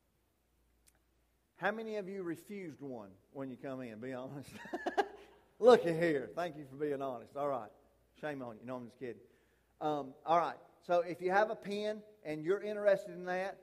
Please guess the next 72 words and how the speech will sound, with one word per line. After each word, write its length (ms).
here's 120
what 120
I 40
want 200
you 60
to 160
do. 60
I 40
want 180
you 100
to 60
check 300
that 160
right 260
now, 260
'cause 140
here's 200
what 140
I 60
know 120
you'll 200
do. 320
You 100
got 160
information 540
about 240
life 260
groups, 360
right? 260
Oh, 200
man, 160
that's 120
good 140
information. 420
That's 140
a 40
good 120
message. 400
Oh, 240
that 180
sa-, 120
those 160
life 220
groups, 220
those 160
things 300
sound 240
great. 160
You 60
know 120
what? 220
We 80
need 160
to 100
think 140
about 220
doing 220
that. 140
I 80
need 220
to 60
think 100
about 180
starting 320
to 40
do 140
that. 180
Yeah, 220
I'm 80
gonna 160
do 100
that. 100